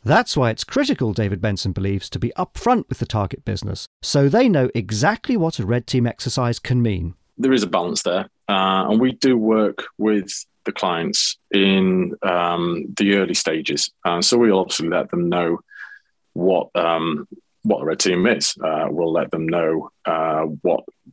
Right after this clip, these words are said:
Speaker 2: we will do and what we can do, and we'll let them know the limitations on, on that. So we'll let them know that we can simulate things.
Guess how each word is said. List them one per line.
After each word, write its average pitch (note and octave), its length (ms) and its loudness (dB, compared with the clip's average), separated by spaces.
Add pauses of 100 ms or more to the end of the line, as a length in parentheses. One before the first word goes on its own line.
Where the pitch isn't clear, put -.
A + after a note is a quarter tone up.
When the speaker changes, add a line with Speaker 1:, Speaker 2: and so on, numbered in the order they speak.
(220)
Speaker 2:
we G#2 180 4
will E2 300 -2
do D#2 240 -2
and E2+ 120 -4
what F2 140 0
we - 180 -4
can E2+ 320 -2
do, D2 320 -6
and F2 180 -4
we'll F2+ 120 0
let - 160 -2
them F2 120 -2
know F2 120 0
the E2+ 60 -2
limitations E2+ 680 -2
on, D#2+ 220 -4 (260)
on G#2 260 2
that. C#2+ 140 -8
So F2 140 -2
we'll G#2 140 4
let G2 140 2
them F2+ 120 -2
know F2 140 0
that F2 80 2
we G2+ 120 2
can G#2 300 0
simulate - 480 -4
things. - 320 -6